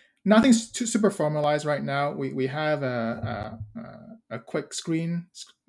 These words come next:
uh, screener with our recruiter. Uh, we have a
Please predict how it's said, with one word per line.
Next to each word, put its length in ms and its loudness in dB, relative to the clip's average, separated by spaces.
uh, 140 -8
screener 460 -6
with 120 -6
our 120 -4
recruiter. 560 -6
Uh, 140 -6
we 140 -4
have 420 -6
a 300 -8